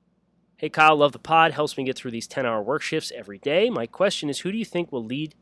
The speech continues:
the team in sacks this year? Can Jalen Phillips lead the team in year one? Thanks again. By the way, I'm having my firstborn at the end of the month.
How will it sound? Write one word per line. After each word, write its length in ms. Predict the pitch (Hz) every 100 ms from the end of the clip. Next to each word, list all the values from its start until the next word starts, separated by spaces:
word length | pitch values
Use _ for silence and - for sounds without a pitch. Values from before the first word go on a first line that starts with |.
| -
the 80 |
team 320 | 117 - 151 147
in 180 | 110
sacks 460 | 101 - 147 156 -
this 240 | 135 -
year? 220 | 120 120 120 _ _ _ _
Can 160 | 139
Jalen 380 | 120 139 180 175
Phillips 320 | - 165 -
lead 240 | 123 143 151
the 80 | 139
team 260 | - 135
in 120 | 123
year 140 | 110 110
one? 360 | 107 170 180
Thanks 300 | - 127 113
again. 260 | 110 131 160
By 160 | 117 117
the 80 |
way, 120 | 113 165
I'm 100 | 127
having 260 | 127 123
my 100 | 113
firstborn 640 | 107 - 151 - 127 135
at 80 | 127
the 180 | - 117
end 140 | 123
of 80 | 117
the 40 | 110
month. 280 | 127 165